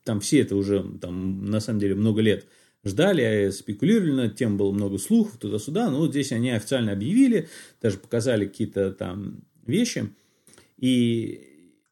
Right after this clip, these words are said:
там люди разделились, там очень много людей говорили: "А, вот там они там вдогонку за андроидом пытаются что-то делать, туда-сюда,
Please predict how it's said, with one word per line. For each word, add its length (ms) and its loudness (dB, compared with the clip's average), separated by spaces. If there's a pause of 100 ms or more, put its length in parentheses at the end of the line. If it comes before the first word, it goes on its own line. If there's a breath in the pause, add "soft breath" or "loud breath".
(680)
там 380 2
люди 220 4
разделились, 640 4
там 180 0
очень 180 -4
много 200 2
людей 220 2
говорили: 300 2
"А, 240 0
вот 240 -2
там 240 -4
они 260 0
там 240 -4
вдогонку 640 0
за 180 0
андроидом 640 4
пытаются 440 -4
что-то 220 -6
делать, 540 2
туда-сюда, 640 -4